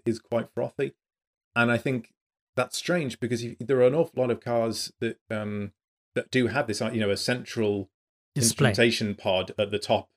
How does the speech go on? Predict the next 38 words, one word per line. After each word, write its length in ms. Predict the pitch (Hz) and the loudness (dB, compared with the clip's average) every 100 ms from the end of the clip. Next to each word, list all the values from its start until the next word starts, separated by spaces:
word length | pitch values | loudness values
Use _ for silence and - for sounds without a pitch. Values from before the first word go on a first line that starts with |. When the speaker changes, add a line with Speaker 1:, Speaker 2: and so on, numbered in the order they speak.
| - | -6
Speaker 1:
in 120 | 104 | -4
the 60 | |
middle 220 | 104 104 104 | -2 -2 -4
of 80 | |
the 80 | 95 | -4
da-, 140 | 95 98 - | -8 -6 -2
dashboard, 580 | 107 - - 87 92 - _ _ - | -4 -4 -8 -6 -8 -12 _ _ -2
which 180 | - - _ | -2 -4 _
of 120 | 101 | -6
course 200 | - 104 | -2 -4
makes 160 | 104 98 | -4 -6
it 80 | 98 | -4
a 40 | |
lot 180 | 98 101 | -4 -2
easier 280 | 101 98 98 | -2 -4 -6
for 120 | 110 | -4
automakers 580 | 104 104 92 90 - _ | -2 -2 -6 -8 -12 _
because 260 | 107 92 - | -10 -10 -8
they 260 | 95 90 - | -8 -8 -8
don't 160 | - 98 | -6 -6
have 180 | 92 - | -8 -10
to 100 | - | -10
kind 160 | - 92 | -6 -6
of 120 | 90 _ _ - | -6 _ _ -6
have 100 | 196 | 0
Speaker 2:
Right-hand 480 | 139 135 120 135 123 | 4 4 4 4 4
Speaker 1:
multiple 80 | 123 | 4
different 180 | 123 120 | 4 4
Speaker 2:
drive, 120 | 104 | 2
Speaker 1:
dashboard 220 | 120 101 | 2 0
Speaker 2:
left-hand 100 | 117 | 2
Speaker 1:
parts. 180 | 101 117 | 2 2
Speaker 2:
drive, 60 | 113 | 2
Speaker 1:
But 60 | 113 | 2
Speaker 2:
yeah, 40 | 117 | 4
Speaker 1:
exactly, 400 | 117 107 110 95 | 6 4 2 2
Speaker 2:
yeah. 100 | 98 | 2
Speaker 1:
yes. 220 | - - | 0 -8